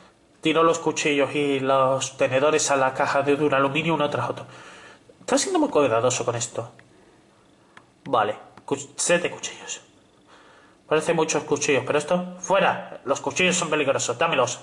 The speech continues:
los guardaré. Yakuya cogió los cuchillos y los tiró a la caja de duraluminio, por supuesto. Copas, a ver, ¿qué más? Platos.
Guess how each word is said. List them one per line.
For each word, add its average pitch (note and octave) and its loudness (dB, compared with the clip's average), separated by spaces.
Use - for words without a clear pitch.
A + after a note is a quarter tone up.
los C3+ 0
guardaré. B2+ 0
Yakuya F3+ 4
cogió D#3+ 4
los D3 4
cuchillos G3 0
y D#3 0
los C3+ 0
tiró B2 0
a B2 4
la A#2+ 0
caja C3 0
de C3 2
duraluminio, B2 0
por A#2 0
supuesto. - -6
Copas, C#3+ 0
a C#3+ -10
ver, D#3+ -6
¿qué C#3+ -16
más? - -16
Platos. - -2